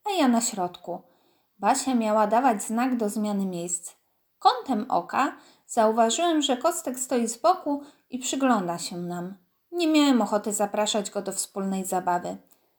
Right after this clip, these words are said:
Na razie chyba nie bardzo go lubiłem. Stał teraz samotny, ale najwyraźniej nie zamierzał do nas dołączyć. W końcu gdzieś sobie poszedł, a my bawiliśmy się dalej.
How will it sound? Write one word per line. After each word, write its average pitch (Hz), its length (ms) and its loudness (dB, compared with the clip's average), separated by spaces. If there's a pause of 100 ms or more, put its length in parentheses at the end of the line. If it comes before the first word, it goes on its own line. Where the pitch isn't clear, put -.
(200)
Na 190 160 -4
razie 233 420 0
chyba 269 300 2
nie 254 160 6
bardzo 247 380 2
go 185 120 -4
lubiłem. 175 560 -4 (520)
Stał 415 520 2
teraz 233 380 0
samotny, 233 720 -2 (320)
ale 214 200 -2
najwyraźniej 233 800 2
nie 247 160 6
zamierzał 247 540 4
do 190 140 -2
nas 190 240 -4
dołączyć. 175 720 -6 (320)
W - 100 -20
końcu 440 380 -8
gdzieś 220 300 0
sobie 180 240 -4
poszedł, - 500 -10 (520)
a 392 160 0
my 220 200 2
bawiliśmy 269 600 2
się 320 240 -4
dalej. 196 380 2